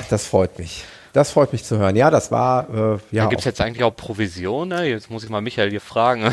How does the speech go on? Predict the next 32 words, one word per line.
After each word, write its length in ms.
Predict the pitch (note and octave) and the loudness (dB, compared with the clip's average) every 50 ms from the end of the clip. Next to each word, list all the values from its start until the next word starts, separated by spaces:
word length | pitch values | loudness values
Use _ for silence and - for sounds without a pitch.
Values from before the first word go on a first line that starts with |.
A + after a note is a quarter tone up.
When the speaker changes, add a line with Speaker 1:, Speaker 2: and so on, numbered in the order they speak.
| A#2+ - E3 - - - - D#3+ D3 | 4 4 4 2 2 2 2 2 2
Speaker 1:
<laughs> 480 | - - - - - - - - - | 2 -2 -10 -16 -16 -16 -12 -4 0
Ja, 140 | - F#2+ G#2+ | 4 4 4
aber 180 | A#2+ B2+ B2 A#2+ | 6 4 4 6
das 180 | B2+ A#2+ - A#2 | 4 4 4 6
war 100 | A#2 C3 | 6 6
ja 160 | C#3+ C3 B2+ | 8 6 6
letztendlich 520 | A2 A2+ A#2 - - C3 B2+ A2+ G#2+ G2+ | 6 4 2 0 -2 -6 -6 -6 -6 -6
Sinn, 180 | - A#2 A#2+ - | -2 -2 -2 0
aber 160 | - - B2+ | 2 2 4
das 180 | C3 B2 - A#2 | 4 4 4 4
weißt 320 | G#2+ A2 A#2+ A#2+ - - | 4 6 4 4 0 -2
du 60 | - | -4
auch. 100 | F2 F#2 | -4 -4
Du, 100 | - - | -4 -6
du 280 | A2 - B2+ - A#2+ A#2 | -10 -8 -4 0 2 2
hörst 180 | C#3 C#3+ - | 2 2 0
ja 40 | D#3 | -2
den 120 | C3+ - - | -4 -4 -4
Podcast 400 | - - - - G#2 - - - | -6 -8 -6 -6 -6 -6 -4 -4
lange 200 | F2 E2+ E2+ F2+ | -4 -2 -2 -2
und 80 | G2 | -2
das 120 | G#2+ A2 C3 | -2 -2 -2
ist 100 | C3 A#2+ | -2 -2
Sinn 260 | A#2+ A2+ B2 D3 D#3 | 0 2 2 2 2
und 120 | D3 B2 - | 2 0 -2
Zweck 240 | - - D3+ - | -2 -2 -2 0
der 140 | - - C#3 | 0 0 0
Sache. 320 | B2 C#3 C#3 - C#3+ C#3 - | 0 0 0 0 0 0 0
Ich 200 | - G#2 - - | -2 -4 -6 -6
bin 200 | - A#2 B2+ C#3+ | -4 -2 0 2
da 180 | C#3 B2 A2+ A2 | 4 2 4 2
wirklich 480 | A#2+ C3+ - - - D#3 D3+ - - | 0 -2 -2 -2 -2 -2 -2 -2 -6